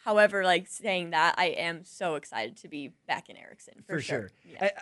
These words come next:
Speaker 2: I, I, I know you really get tunnel vision, you block
Speaker 1: Mm-hmm.
Speaker 2: things out.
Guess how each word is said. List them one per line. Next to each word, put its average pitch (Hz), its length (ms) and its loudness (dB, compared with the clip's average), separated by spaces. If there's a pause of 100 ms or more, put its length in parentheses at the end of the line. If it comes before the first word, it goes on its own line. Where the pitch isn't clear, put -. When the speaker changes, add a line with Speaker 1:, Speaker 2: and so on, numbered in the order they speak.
(140)
Speaker 2:
I, 208 140 8
I, 202 160 4
I - 20 6
know 233 200 4
you 220 180 4
really 185 240 6
get 160 240 0
tunnel 165 300 -2
vision, 170 320 -2
you 147 80 -2
block 147 240 2
Speaker 1:
Mm-hmm. - 80 -2
Speaker 2:
things 139 200 -4
out. 127 240 0